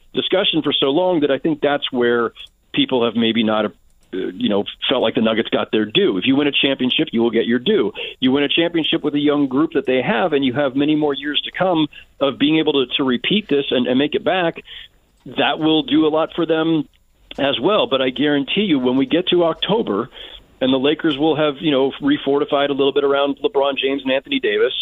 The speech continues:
and we'll see what the Clippers do with, with their core, and the Suns will have refilled the roster around Kevin Durant and Devin Booker. We're gonna be back to obsessing over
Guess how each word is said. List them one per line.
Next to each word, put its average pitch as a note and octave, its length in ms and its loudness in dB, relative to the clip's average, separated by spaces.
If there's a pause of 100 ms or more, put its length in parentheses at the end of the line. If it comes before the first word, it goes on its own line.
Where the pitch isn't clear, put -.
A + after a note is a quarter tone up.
(380)
and A#2+ 100 0
we'll A#2 160 0
see C#3+ 100 2
what C#3+ 100 0
the D3 80 -4
Clippers C#3 400 -2
do C3+ 180 2
with, C3+ 160 2 (100)
with C#3 200 -4
their C3 280 2
core, B2+ 520 0
and A#2+ 240 0
the B2+ 160 0
Suns C#3 320 0
will C#3 420 2
have C3 220 -2 (240)
refilled C#3 500 0
the C3 80 -2
roster C3 480 0
around B2 340 0
Kevin C3 200 0
Durant C3+ 260 -2
and C3 100 0
Devin B2 260 0
Booker. A#2+ 420 -2 (540)
We're E3+ 180 2
gonna A#3+ 260 0
be G#3+ 140 0
back E3+ 280 -2
to E3 100 2
obsessing C#3 460 -2
over A#2+ 480 0